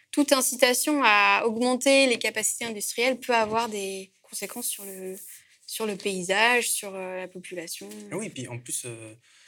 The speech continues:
Speaker 2: c'est, c'est, si on rega-, si on repart un peu dans le, dans, dans l'aspect général de l'enquête, il y a, il y a quel-, quelque chose qui revient souvent dans les différents cas que vous déclinez, que ce soit Floc, euh, Sodial, euh, Lactalis,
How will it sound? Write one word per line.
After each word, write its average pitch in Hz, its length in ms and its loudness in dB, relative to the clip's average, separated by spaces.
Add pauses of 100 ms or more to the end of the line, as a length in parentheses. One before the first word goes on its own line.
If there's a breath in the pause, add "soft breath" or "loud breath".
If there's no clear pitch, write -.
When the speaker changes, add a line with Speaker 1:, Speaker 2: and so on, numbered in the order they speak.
(180 soft breath)
Speaker 2:
c'est, 104 540 -10
c'est, - 180 -6
si - 220 0
on 143 100 2
rega-, 139 280 2
si - 140 -2
on 147 140 0
repart 147 280 2
un 143 60 -2
peu 143 220 -4
dans 131 140 -6
le, 120 180 -6
dans, 117 160 -12
dans 120 120 -10
l'aspect 123 240 -4
général 123 300 -4
de 120 60 -6
l'enquête, 135 380 0
il 120 60 -10
y 120 40 -2
a, 113 160 -4
il 110 60 -10
y 113 40 -6
a 107 140 -6
quel-, 127 320 0
quelque 131 160 -8
chose 147 160 -4
qui - 80 -6
revient 123 180 -8
souvent 151 300 -4
dans 127 100 -6
les 117 100 -8
différents 127 380 -8
cas 139 240 -2
que 127 60 -10
vous 117 100 -14
déclinez, 151 460 -4 (320 loud breath)
que - 100 -8
ce - 0 -
soit 135 180 -2
Floc, 131 440 -4
euh, 110 180 -8
Sodial, 117 720 -2 (540 soft breath)
euh, 107 220 -4
Lactalis, 117 560 0